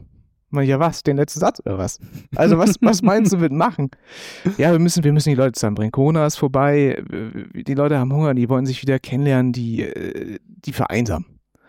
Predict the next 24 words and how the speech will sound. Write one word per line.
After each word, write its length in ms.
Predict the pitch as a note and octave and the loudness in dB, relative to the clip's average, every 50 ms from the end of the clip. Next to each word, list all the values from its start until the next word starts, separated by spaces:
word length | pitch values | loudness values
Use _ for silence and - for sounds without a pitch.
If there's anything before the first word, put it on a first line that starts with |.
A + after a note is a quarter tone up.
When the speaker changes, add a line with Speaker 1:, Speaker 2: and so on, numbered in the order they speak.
| _ _ _ _ _ _ _ _ _ _ | _ _ _ _ _ _ _ _ _ _
Speaker 1:
Und 100 | - - | -8 -6
ich 80 | A#2+ G#2+ | -4 -2
sag, 160 | G#2 A2+ - - _ _ _ _ _ | -4 -4 -6 -10 _ _ _ _ _
„Finde 300 | - - - F3 E3+ F3+ | -20 -6 -2 0 0 0
ich 120 | F3 - - - F3+ | 0 -2 -6 -2 0
cool, 360 | F#3 G3 B3 C#4+ B3 B3 - _ _ _ _ _ | 2 2 2 2 0 -2 -4 _ _ _ _ _
du 100 | - F3 | -10 -6
kennst 280 | - - E3 D#3+ - - | -4 -4 -6 -6 -8 -8
coole 180 | - - D#3 | -8 -6 -2
Leute, 240 | D3 D3 C#3 C#3+ C3+ | 0 2 2 2 0
ich 180 | B2+ D3+ - - | -2 -4 -10 -6
kenn 200 | - D3 C3+ C3 | -4 -4 -4 -4
coole 220 | - - C3+ B2+ | -2 -2 0 2
Leute, 380 | A#2+ A#2+ B2 A#2 B2 A#2 A#2 A#2 - _ _ _ _ _ _ _ | 2 2 2 4 2 2 0 0 -6 _ _ _ _ _ _ _
machen 240 | - B2+ B2+ B2+ B2 | -4 -4 -2 -2 -6
wir. 160 | A#2+ - - _ _ _ - _ _ _ - | -8 -10 -12 _ _ _ -20 _ _ _ -4
Einfach 220 | D#3+ E3 D#3+ D3 | 0 0 2 2
mal 100 | D3 C3 | 2 2
machen.“ 300 | A#2+ G#2+ G2+ - - - _ _ _ _ - - _ _ _ _ _ _ - | 0 0 -2 -6 -12 -20 _ _ _ _ -20 -20 _ _ _ _ _ _ -4
Ja, 160 | G2 F#2 - _ _ _ _ - | -4 -4 -4 _ _ _ _ -6
haben 180 | - C#3 D3+ D#3+ | -4 -2 0 2
wir 120 | E3 E3 | 2 2
dann 160 | D3+ D3+ D3+ | 2 2 2
gemacht 540 | C3+ C3 B2+ C3 - - - - - - - | 0 0 0 0 0 -2 -4 -8 -14 -14 -20